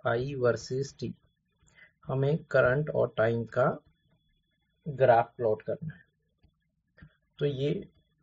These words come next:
दो चीजें examiner से हमसे पूछी हैं। हाँ जी, इसे कैसे करेंगे? अब, अ, अगर हम देखें तो charge time के साथ change हो रहा है, मतलब charge variable है,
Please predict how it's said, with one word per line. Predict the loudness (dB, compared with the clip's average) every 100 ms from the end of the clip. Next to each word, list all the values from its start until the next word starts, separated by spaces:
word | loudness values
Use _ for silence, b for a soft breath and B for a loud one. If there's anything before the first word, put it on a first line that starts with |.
| _
दो | -12 0 4 4 0 -10 _ _ _ _ _ _ _
चीजें | -10 -6 -2 -2
examiner | -2 0 0 0 0 -2
से | -2 -4
हमसे | -4 -4 -4
पूछी | -6 -8 -4 -2
हैं। | 0 -2 -6 _ _ _ _ -8 -8 -12 _ _ _ _ _ _ _ _
हाँ | 6 6
जी, | 6 -2 -4
इसे | 0 4 4
कैसे | 2 0 -4
करेंगे? | -4 -4 -8 -10 _ _ _ _ _ _ _ 4
अब, | 6 6 0 _ _
अ, | 6 8 8 4 0
अगर | 4 6
हम | 8
देखें | 6 6 2
तो | 2 2
charge | 2 2 2 4
time | 6 6
के | 6 2
साथ | 4 2 2 -2 _ _ _
change | 6 8 10
हो | 10
रहा | 10
है, | 8 6
मतलब | 4 4 4
charge | 4 4 4 4
variable | 0 2 2 4 6
है, | 4 0